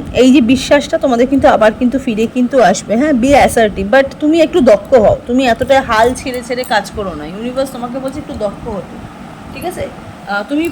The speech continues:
পু-, পুরোটা তো মানুষ, কোনো মানুষকেই বলছে পুরোটা বিশ্বাস করতে না, ঠিক আছে? সে যতই নিজের মানুষ হোক পুরোটা বিশ্বাস করতে বারণ করছে। একশো পার্সেন্টের মধ্যে টোয়েন্টি পার্সেন্ট, থার্টি পার্সেন্ট বিশ্বাস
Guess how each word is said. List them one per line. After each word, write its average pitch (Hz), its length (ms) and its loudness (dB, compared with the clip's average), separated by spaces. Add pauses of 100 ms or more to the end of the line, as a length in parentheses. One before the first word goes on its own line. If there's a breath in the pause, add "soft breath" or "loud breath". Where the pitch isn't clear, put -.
পু-, 285 160 -6
পুরোটা 381 400 0
তো - 60 -8
মানুষ, 302 300 -2
কোনো 349 200 -6
মানুষকেই 349 500 -4
বলছে 320 420 -6
পুরোটা 330 320 -4
বিশ্বাস 269 420 -4
করতে 220 340 -8
না, 170 160 -8 (600)
ঠিক 311 120 -10
আছে? 523 200 -10 (380)
সে 349 120 -4
যতই 320 300 -4
নিজের 320 320 -6
মানুষ 277 340 -2
হোক 320 100 -4 (120)
পুরোটা 285 300 0
বিশ্বাস 277 360 -4
করতে 285 200 -8
বারণ 233 300 -4
করছে। 214 280 -8 (540 loud breath)
একশো - 280 -8
পার্সেন্টের 339 340 -2
মধ্যে 349 160 -4
টোয়েন্টি 302 340 -4
পার্সেন্ট, 330 400 -4
থার্টি 320 220 -6
পার্সেন্ট 302 320 -4
বিশ্বাস 269 260 -10